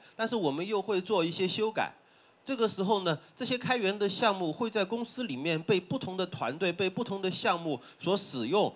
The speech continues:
但同时又会被他们以各自需要的方式所修改。那么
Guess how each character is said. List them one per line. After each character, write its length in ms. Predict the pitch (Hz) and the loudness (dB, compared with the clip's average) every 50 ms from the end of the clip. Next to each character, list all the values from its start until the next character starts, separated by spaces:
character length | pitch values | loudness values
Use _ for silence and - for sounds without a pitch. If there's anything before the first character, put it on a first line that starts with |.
| - - - | -6 -8 -2
但 160 | 233 233 208 | -2 -2 0
同 200 | - 190 226 262 | 0 -2 -4 -4
时 200 | 247 - 220 226 | -6 -6 -4 4
又 120 | 233 226 | 4 6
会 140 | 220 233 208 | 8 6 6
被 160 | 202 208 190 | 6 4 0
他 200 | 185 - 202 202 | 0 2 0 2
们 260 | 202 196 202 202 202 - | 2 0 -4 -4 -4 -6
以 140 | 131 247 247 | -6 -8 -8
各 240 | - - 302 254 | -4 2 2 4
自 320 | 214 - - 220 208 165 127 - - - _ | 2 2 -2 -2 -2 -2 -2 -4 -12 -18 _
需 220 | - - - 240 247 | -8 -4 -2 2 4
要 140 | 254 226 | 6 6
的 140 | 190 151 147 | 6 4 0
方 240 | 147 - 208 208 208 | 2 4 2 2 2
式 160 | - - 185 | 0 -2 -4
所 160 | 160 - 120 | 0 0 -2
修 220 | 110 - 202 208 214 | 0 4 4 4 6
改。 260 | - 131 95 - - - - - _ - - - - | 6 4 2 2 -2 -8 -20 -20 _ -20 -20 -8 -6
那 60 | 247 254 | -2 6
么 180 | 247 240 202 | 6 6 6